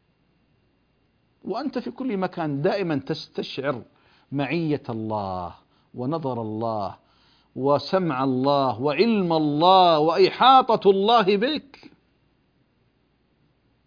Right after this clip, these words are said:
حينئذ سترزق الخشية بإذن الله سبحانه وتعالى. يا أحبة،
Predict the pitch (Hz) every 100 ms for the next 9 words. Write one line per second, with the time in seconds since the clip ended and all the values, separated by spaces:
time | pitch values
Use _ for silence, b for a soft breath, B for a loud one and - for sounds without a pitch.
0 | _ - 160 151 175 180 196 127 - -
1 | 113 147 113 120 113 - 135 - 104 95
2 | 120 104 101 98 87 80 - - 85 87
3 | 76 69 - - - _ _ _ _ _
4 | _ _ b b b b b b b b
5 | b - 240 202 226 190 151